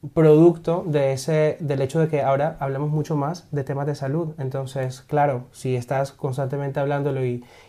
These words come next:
y tienes conversaciones diarias, puedes entender un poco cuáles son esas necesidades y a partir de ahí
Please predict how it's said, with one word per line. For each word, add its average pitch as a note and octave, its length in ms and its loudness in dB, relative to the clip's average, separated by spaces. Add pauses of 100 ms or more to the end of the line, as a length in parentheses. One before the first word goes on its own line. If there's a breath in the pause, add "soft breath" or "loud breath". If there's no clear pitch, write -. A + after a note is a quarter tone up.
y C3+ 80 -6
tienes C3+ 220 -4
conversaciones C3+ 680 -4
diarias, D3 480 0
puedes C#3+ 240 -2
entender C#3 400 -2
un C#3 80 -2
poco C#3+ 220 0
cuáles C3+ 240 -4
son C#3 160 -4
esas C#3+ 220 -4
necesidades C#3 600 -2
y D3+ 60 0
a C3+ 100 -4
partir B2+ 380 -4
de C#3+ 160 0
ahí D3 320 -2